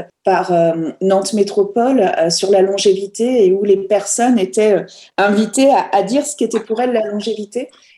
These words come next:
Et, euh, À l'âge est une association, euh, de personnes qui, euh, habitent, euh, en habitat, euh, partagé,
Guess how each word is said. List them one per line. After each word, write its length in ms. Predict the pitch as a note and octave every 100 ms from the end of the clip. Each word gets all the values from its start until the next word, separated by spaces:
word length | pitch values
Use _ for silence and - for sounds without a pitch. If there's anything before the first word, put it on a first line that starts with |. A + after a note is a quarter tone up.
| -
Et, 280 | G3 G3+ G3
euh, 260 | F3+ F#3 F3+ -
À 120 | G3
l'âge 320 | A3+ B3+ A#3+
est 220 | A3+ -
une 80 | G#3+
association, 840 | G3+ - G#3+ - G#3 G3+ - B3 D#4 _ _ -
euh, 200 | F3+ F3
de 240 | E3+ A3+
personnes 840 | B3 A3+ G#3+ - A3+ B3+ C4+ F3 E3 _ _
qui, 360 | - A#3 A3+ A3
euh, 140 | F3+ E3 -
habitent, 640 | A3+ A3 C4+ C4+ - - - -
euh, 220 | F3+ E3 -
en 220 | G#3 G#3+
habitat, 600 | G#3 F#3+ G3 G#3+ A3 G#3+
euh, 60 | E3+
partagé, 560 | E3+ E3+ - F3+ F3